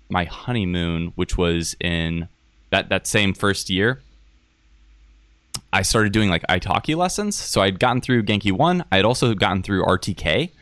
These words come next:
So remembering the kanji, I blasted through that, uh, despite having really bad retention on the kanji, and, uh, was, was just trying, trying to figure out what the next step was. So the next step felt like, "Okay, well,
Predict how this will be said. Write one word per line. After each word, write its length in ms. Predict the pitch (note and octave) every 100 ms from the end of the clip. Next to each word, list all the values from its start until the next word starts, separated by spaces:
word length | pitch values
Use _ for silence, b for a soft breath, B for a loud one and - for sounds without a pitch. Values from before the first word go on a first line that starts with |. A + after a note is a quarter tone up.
| b -
So 140 | G2+
remembering 440 | F2+ F2+ G2 G#2 F#2
the 60 |
kanji, 520 | F2 A#2 B2 B2 B2 - - - _ -
I 260 | E2 E2 - - - _ _
blasted 540 | - F#2 A2 - A#2+ G#2
through 260 | A#2 A2+
that, 360 | G#2 G#2 A2 - _
uh, 220 | F2 E2
despite 540 | E2+ E2+ - E2+ F2 -
having 280 | F2 F2 E2
really 280 | F2 F#2 G#2
bad 240 | F#2 F2+
retention 580 | F2 D#2+ G2 G2+ - G#2+
on 120 | E2
the 60 | D#2+
kanji, 520 | - F2+ G#2 A2+ A#2 _ _ _ _ _ _ _ _ -
and, 640 | G2 G2+ G#2 G2+ G2 - - _ _ -
uh, 360 | G2+ G2 G2
was, 260 | G2 G#2 -
was 180 | A2 F#2+
just 280 | G2+ - - -
trying, 420 | - G#2 G#2 - -
trying 220 | - A2 G#2
to 60 |
figure 240 | F#2 G#2+ G2
out 120 | F#2
what 140 | F#2
the 60 | F#2
next 220 | F2 -
step 240 | - -
was. 220 | C#3+ C#3 B2+
So 120 | G#2
the 80 | F#2+
next 200 | G2 -
step 260 | - F#2+ - - -
felt 180 | F#2+ D#2+
like, 220 | F2 -
"Okay, 200 | G2 F2
well, 300 | E2+ F2